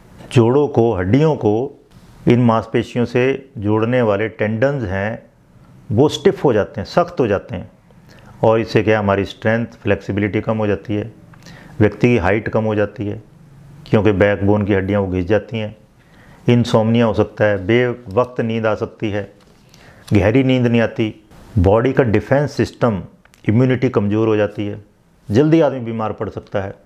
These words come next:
वैक्सीन काम नहीं करती, स्टमक की जो लाइनिंग है ना, वो कमज़ोर हो जाती है, जिससे अल्सर हो सकते हैं,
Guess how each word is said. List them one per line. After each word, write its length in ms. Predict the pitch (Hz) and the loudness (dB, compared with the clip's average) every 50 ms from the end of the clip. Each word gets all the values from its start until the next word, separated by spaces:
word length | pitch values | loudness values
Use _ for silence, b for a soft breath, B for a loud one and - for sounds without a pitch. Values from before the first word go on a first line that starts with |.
| _ b b b b b b b | _ b b b b b b b
वैक्सीन 420 | 104 101 117 - - - 151 151 147 | 0 0 0 2 0 0 0 2 2
काम 200 | 135 135 127 123 | 2 2 0 0
नहीं 120 | 123 120 | -2 -2
करती, 480 | - 113 95 - - 113 104 101 - _ - - - | -2 -4 -4 -4 -6 -8 -10 -10 -12 _ -20 -16 -12
स्टमक 480 | - - - - 117 117 123 143 139 - | -12 -4 0 0 2 2 2 0 0 2
की 100 | - 156 | 2 2
जो 120 | 135 139 | 4 2
लाइनिंग 400 | 120 107 104 107 123 139 151 151 | 2 2 2 0 0 -2 -4 -4
है 140 | 127 107 107 | -4 -4 -4
ना, 320 | 127 156 156 123 110 - - _ _ _ _ _ _ _ _ _ _ _ _ - | -2 -2 -4 -4 -6 -10 -18 _ _ _ _ _ _ _ _ _ _ _ _ -6
वो 580 | - 98 120 143 160 165 160 - - - - - - - _ _ - | 0 2 4 4 4 2 0 -4 -8 -16 -20 -20 -20 -20 _ _ -2
कमज़ोर 380 | - 113 117 113 123 143 143 135 | 0 0 2 2 2 2 2 2
हो 100 | 127 120 | 0 0
जाती 300 | 117 107 - - - 110 | 0 -2 0 -2 -2 -2
है, 160 | 113 107 104 - - _ _ _ _ _ _ - - - - - - - - - - | -2 -4 -6 -10 -18 _ _ _ _ _ _ -20 -20 -20 -20 -20 -20 -20 -4 0 2
जिससे 200 | 107 - - 135 | 2 4 4 4
अल्सर 360 | 117 117 120 120 - 147 135 | 2 2 0 0 0 0 2
हो 120 | 131 110 | 2 0
सकते 300 | - 120 117 - - 117 | -2 -4 -4 -4 -2 -2
हैं, 320 | 110 104 104 101 104 - | -2 0 -2 -4 -6 -10